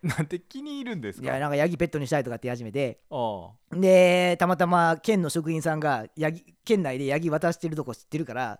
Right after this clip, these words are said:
Speaker 2: 紹介してあげるわって言って、
Speaker 1: はあ。
Speaker 2: で、紹介してもうて、橋本くらいやったかな？葛城やったかな？
Speaker 1: ああ、
Speaker 2: くらいから、
Speaker 1: あっちの方まで行ったんだ。
Speaker 2: あの、そう、ちょっと遠いところ
Speaker 1: うん。
Speaker 2: からヤギもらってきて、で、二匹あったんやけど、今一匹死んで、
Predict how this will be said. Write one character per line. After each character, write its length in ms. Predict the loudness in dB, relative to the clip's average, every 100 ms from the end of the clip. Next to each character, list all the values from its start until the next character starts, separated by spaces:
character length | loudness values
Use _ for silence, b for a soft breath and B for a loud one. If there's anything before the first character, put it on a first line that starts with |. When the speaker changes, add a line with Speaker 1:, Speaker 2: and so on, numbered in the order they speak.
| _ _
Speaker 2:
紹 200 | -2 0
介 120 | 0
し 40 | 0
て 80 |
あ 40 | -4
げ 80 | -2
る 80 |
わ 100 | -6
っ 40 | -8
て 100 | -16
言 40 |
っ 240 | -8 -8 -8
て、 80 | _
Speaker 1:
は 180 | -8
あ。 20 | -6
Speaker 2:
で、 60 |
紹 200 | 0 0
介 220 | 2 -2 -2
し 20 |
て 80 | -4
も 160 | -4
う 60 | -4
て、 340 | -4 -2 -4 b b -12 -12 -12 -8
橋 60 | -4
本 320 | -4 -8 -14
く 140 | -14
ら 80 | -14
い 20 |
や 60 | -12
っ 40 |
た 100 | -12
か 80 | -12
な？ 120 | -12
葛 300 | -14 -12 -6
城 0 |
や 100 | -6
っ 40 | -6
た 80 | -10
か 80 |
な？ 60 | -8
Speaker 1:
あ 320 | -6 -6 -6 -4
あ、 20 |
Speaker 2:
く 80 | 0
ら 120 | 0
い 80 | -2
か 80 |
ら、 60 | -4
Speaker 1:
あ 20 |
っ 0 |
ち 20 |
の 60 | -4
方 0 |
ま 100 | -6
で 80 | -8
行 80 | -8
っ 40 |
た 0 |
ん 20 |
だ。 60 | -8
Speaker 2:
あ 40 |
の、 60 | -10
そ 120 | -10
う、 40 |
ち 80 | -6
ょ 20 |
っ 40 | -4
と 220 | -4 -6
遠 260 | _ -4 -4
い 40 |
と 100 | -8
こ 80 | -10
ろ 160 | -12 -12 -10
Speaker 1:
う 340 | -8 -8 -12
ん。 40 | _
Speaker 2:
か 140 | -4
ら 240 | -2 -4 -6 _ _ _ _ _
ヤ 120 | -8
ギ 120 | -8 -8
も 100 | -8
ら 80 |
っ 40 | -10
て 80 | -14
き 100 | -16
て、 280 | -14 -14 -16 _ _ _ -2
で、 340 | 0 0 _ _ _
二 80 | -4
匹 240 | -4 -2 -4
あ 40 |
っ 60 | -4
た 100 | -8
ん 40 |
や 80 | -8
け 80 | -4
ど、 160 | -4
今 160 | -4 -6
一 140 | -6
匹 180 | -8 -12
死 140 | -12 -12
ん 60 |
で、 240 | -10 -12